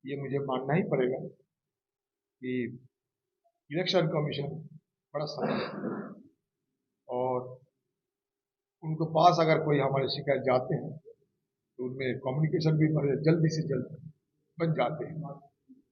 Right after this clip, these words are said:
और हमारी भरोसा भी है केंद्रीय चुनाव आयोग पर और केंद्रीय बल पर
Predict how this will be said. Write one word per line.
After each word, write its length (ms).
और 100
हमारी 340
भरोसा 400
भी 140
है 120
केंद्रीय 320
चुनाव 560
आयोग 180
पर 480
और 120
केंद्रीय 460
बल 240
पर 420